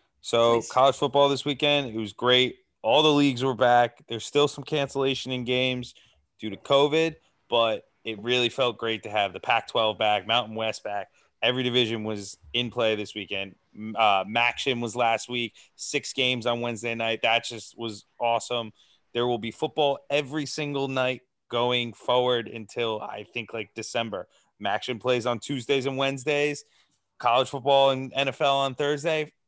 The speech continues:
Speaker 1: Friday, Saturday, and Sunday's the N F L. Every night we will have football for the rest of this year.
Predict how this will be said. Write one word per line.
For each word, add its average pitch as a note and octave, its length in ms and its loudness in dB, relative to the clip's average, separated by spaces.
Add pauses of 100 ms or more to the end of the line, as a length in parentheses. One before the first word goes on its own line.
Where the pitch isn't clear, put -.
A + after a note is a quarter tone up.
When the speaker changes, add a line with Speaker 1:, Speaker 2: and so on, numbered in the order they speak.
Speaker 1:
Friday, C#3 280 -2
Saturday, F3 600 2
and B2+ 180 -6
Sunday's C3 440 -2
the B2+ 120 -4
N B2+ 120 2
F A#2+ 160 -8
L. G#2+ 260 -4 (460)
Every D#3 300 2
night C#3 340 2
we B2 100 -8
will A2+ 160 -2
have A2+ 280 0 (100)
football G#2+ 420 -4
for G#2 300 -6
the G2+ 140 -8
rest G2 220 -8
of G2+ 60 -16
this G2+ 160 -12
year. E2+ 140 -20